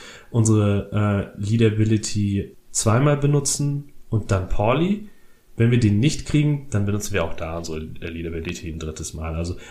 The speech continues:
es kommt so ein bisschen drauf an, wie unsere Hand aussieht. Oft kriegen wir die Chance, nur zweimal die Lead-Ability benutzen zu müssen. Also wir wollen jetzt nicht auf Teufel komm raus dreimal unsere Lead-Ability benutzen, sondern wenn wir mit zwei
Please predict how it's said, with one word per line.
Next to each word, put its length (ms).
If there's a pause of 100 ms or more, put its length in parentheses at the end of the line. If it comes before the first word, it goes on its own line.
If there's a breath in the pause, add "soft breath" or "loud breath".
es 100
kommt 220
so 80
ein 40
bisschen 220
drauf 140
an, 160
wie 40
unsere 280
Hand 160
aussieht. 480 (840 loud breath)
Oft 460
kriegen 240
wir 80
die 80
Chance, 420
nur 120
zweimal 320
die 160
Lead-Ability 540
benutzen 380
zu 120
müssen. 280
Also 220
wir 220
wollen 180
jetzt 180
nicht 140
auf 80
Teufel 260
komm 200
raus 320
dreimal 400
unsere 200
Lead-Ability 480
benutzen, 480 (280 loud breath)
sondern 400 (160)
wenn 160
wir 80
mit 160
zwei 500